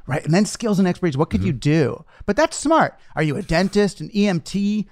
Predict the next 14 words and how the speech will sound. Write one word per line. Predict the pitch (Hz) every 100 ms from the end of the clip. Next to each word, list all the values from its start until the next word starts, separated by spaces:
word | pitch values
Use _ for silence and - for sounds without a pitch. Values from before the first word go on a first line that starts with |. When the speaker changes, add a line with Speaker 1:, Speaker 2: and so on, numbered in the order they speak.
| -
Speaker 1:
a | 139
hunter, | 135 175 170 196
Speaker 2:
Yeah. | 165
Speaker 1:
law | 143 180
enforcement? | 190 190 214
Right. | 254 180 - - - - - - -
Journalist | 175 190 208 160 131 -
is | 170 147
not | 180 196
in. | 339
<laughs> | 571 587 605 571 554 - - - - 330 370 - - - - - -
Speaker 2:
It's | -
not | 98 92 90
here. | 92 95 90